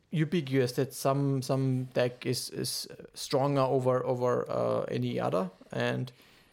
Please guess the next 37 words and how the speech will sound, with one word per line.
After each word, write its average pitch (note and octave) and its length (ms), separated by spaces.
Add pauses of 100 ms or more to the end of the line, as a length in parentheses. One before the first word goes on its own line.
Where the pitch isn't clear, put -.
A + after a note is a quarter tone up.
(360)
we E3+ 300
have D#3+ 240
a C3+ 60
lot E3+ 220
of B3+ 160
cards F#3+ 320
being D#3+ 320
added D3 360
and C3 220
implemented C#3 680
into A#2+ 260
the A#2 100
format B2+ 460
and A#2 200
soaking D#3+ 440
up - 200
by F#3 120
it, A#3+ 180
and A#2 280
a A#2+ 40
lot B2 80
of - 160
decks A2+ 240
playing A#2+ 380
the C3 60
cards. D#3+ 380
But - 300 (1040)
so G3 280
far, E3+ 760 (800)
we, G3 380
we G#3 140
are A3 60
still B3+ 200
stable, A2 440
I G2+ 40
would G2 180
say. - 260